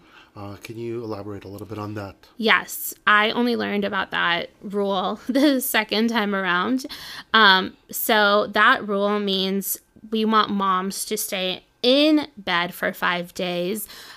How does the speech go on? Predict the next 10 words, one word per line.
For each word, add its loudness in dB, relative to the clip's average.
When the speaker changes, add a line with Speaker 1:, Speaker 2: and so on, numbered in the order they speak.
Speaker 2:
um, 2
on 4
their 0
bed -2
for -6
another -4
five, -4
and -4
then, -4
uh, -8